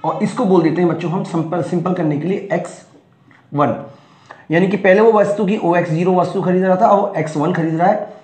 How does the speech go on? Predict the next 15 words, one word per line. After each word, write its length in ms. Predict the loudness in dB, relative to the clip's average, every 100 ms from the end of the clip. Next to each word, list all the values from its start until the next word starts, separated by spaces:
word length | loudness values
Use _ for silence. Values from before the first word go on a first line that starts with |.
| -20 _ _ _
तो 60 | 2
ये 220 | 4 4
जो 80 | 4
इस 300 | 4 0 -6
effect 340 | -6 -4 -4 -6
है, 260 | -10 -14 -20 _ _ _ _ _ _ _
ये 160 | -2 -2
वाला, 320 | -2 -6 -14 -20 _ _ _ _ _ _ _ _ -6
ये 120 | -2
कहलाता 300 | 0 2 0
है 100 | 0
price 260 | 2 2
effect, 320 | 0 -6 -10 0
कीमत 240 | 2 2
प्रभाव। 380 | 0 -4 -6 -12